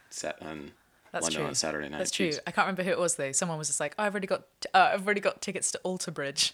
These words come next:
Speaker 2: and I was like,
Speaker 1: Okay.
Speaker 2: "That's, I
Speaker 1: Great.
Speaker 2: love that about my audience, that they have
Speaker 1: <clears throat>
Speaker 2: such a range of genres that they like for, for,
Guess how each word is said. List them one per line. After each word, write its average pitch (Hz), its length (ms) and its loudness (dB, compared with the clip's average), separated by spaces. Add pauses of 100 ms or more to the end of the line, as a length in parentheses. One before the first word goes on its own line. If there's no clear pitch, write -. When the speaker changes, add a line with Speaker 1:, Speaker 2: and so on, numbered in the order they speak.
(140)
Speaker 2:
and 202 80 -2
I 202 40 0
was 208 120 0
like, 240 300 0
Speaker 1:
Okay. - 260 -6 (120)
Speaker 2:
"That's, - 260 0 (200)
I 269 120 6
Speaker 1:
Great. 359 100 10
Speaker 2:
love 185 160 10
that 160 160 8
about 156 180 6
my 151 120 -2
audience, 151 380 -4
that 220 140 -6
they 240 140 4
have 226 320 4
Speaker 1:
<clears throat> - 40 -20
Speaker 2:
such - 600 6
a 220 80 4
range 151 680 0 (240)
of 151 100 -6
genres 151 440 2
that - 120 -4
they 151 140 0
like 147 500 -4
for, 151 300 0 (300)
for, 147 400 -2